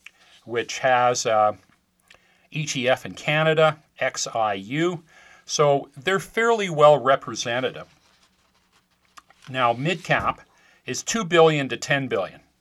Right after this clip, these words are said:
And mid caps are riskier 'cause they're smaller companies and they don't quite have the size and the balance sheet and so they tend to be more volatile, especially in bad markets.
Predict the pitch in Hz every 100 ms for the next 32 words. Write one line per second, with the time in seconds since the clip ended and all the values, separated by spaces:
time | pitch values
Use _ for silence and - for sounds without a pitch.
0 | _ _ - _ - 131 175 - - 151
1 | - 135 110 156 196 - 113 135 135 117
2 | 117 - 143 135 - 165 156 - 117 123
3 | 117 113 113 _ - 160 165 - 123 117
4 | 135 120 107 - 135 127 131 110 101 139
5 | 143 170 135 - 113 113 - - - -
6 | - 120 120 143 123 120 120 - _ 110
7 | 135 139 139 131 - 175 151 135 135 131
8 | 127 151 185 165 117 107 120 - 120 -
9 | 117 113 90 90 123 180 - - -